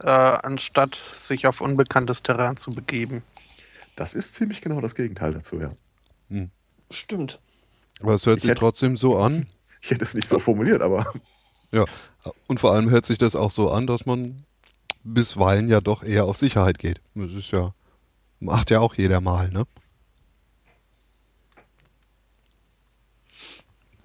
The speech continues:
Speaker 2: Okay, also es ist wohlgefällig formuliert, aber dann auch nicht irgendwie so ein kompletter Einheitsklatsch.
Speaker 4: Mhm.
Speaker 2: Von daher, f-, äh, fühle ich mich tatsächlich gar nicht so schlecht beschrieben.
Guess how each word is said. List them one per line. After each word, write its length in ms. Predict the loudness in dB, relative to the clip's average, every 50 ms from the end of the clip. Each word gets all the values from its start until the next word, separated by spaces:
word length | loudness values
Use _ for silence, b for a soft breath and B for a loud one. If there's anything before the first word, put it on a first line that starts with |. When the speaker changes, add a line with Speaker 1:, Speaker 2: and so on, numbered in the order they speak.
| _ _ _ _ _ _ _ _ _ -20 -16
Speaker 2:
Okay, 200 | -16 -10 -4 -2
also 160 | -2 0 -2 -2
es 100 | -6 -6
ist 180 | -8 -8 -4
wohlgefällig 560 | -2 0 0 0 -2 -2 0 0 2 2 0
formuliert, 460 | 0 0 0 2 2 2 2 2 2 2
aber 180 | 2 2 4 4
dann 200 | 4 4 2 2
auch 220 | 0 -2 -2 -4
nicht 160 | -6 -4 -2
irgendwie 320 | -2 -2 -2 0 2 0 2
so 160 | 2 0 0
ein 220 | 0 0 0 -2 -4
kompletter 520 | -4 -4 -4 -2 0 0 2 2 0 0
Einheitsklatsch. 600 | -2 -2 -2 -4 -4 -4 -4 -2 -2 -2 -4 -8 -16 _ _ _ _ _ _ _ _ _ _
Speaker 4:
Mhm. 300 | 0 0 2 2 0 -4 B B B B B B B B
Speaker 2:
Von 140 | B 4 4
daher, 260 | 6 6 6 6 6
f-, 220 | 4 2 -2 -2 2
äh, 300 | 4 6 6 6 6 4 0 -6 -14
fühle 240 | -6 -2 0 0 2
ich 60 | 2
mich 100 | 0 0
tatsächlich 440 | 0 0 0 -2 -2 -2 -2 -2 0
gar 120 | 0 0
nicht 100 | 0 0 -2
so 80 | -2
schlecht 220 | 0 0 0 0 0
beschrieben. 420 | -2 -4 -2 0 0 -2 -2 -4